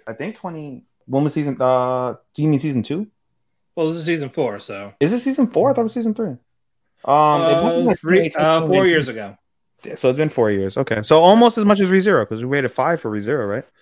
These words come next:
Speaker 1: This is why our
Speaker 2: Uh,
Speaker 1: podcast
Speaker 2: five years for
Speaker 1: For
Speaker 2: ReZero
Speaker 1: ReZero.
Speaker 2: and Konosuba, the actual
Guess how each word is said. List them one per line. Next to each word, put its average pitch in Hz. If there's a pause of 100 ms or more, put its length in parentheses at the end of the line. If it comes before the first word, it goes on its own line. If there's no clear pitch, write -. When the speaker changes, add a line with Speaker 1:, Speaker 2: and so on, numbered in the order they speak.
(240)
Speaker 1:
This 127
is 165
why 160
our 143
Speaker 2:
Uh, 139 (120)
Speaker 1:
podcast -
Speaker 2:
five 175
years 175 (380)
for 147
Speaker 1:
For 139
Speaker 2:
ReZero 139
Speaker 1:
ReZero. 113 (540)
Speaker 2:
and 120 (280)
Konosuba, 185 (640)
the 123
actual 151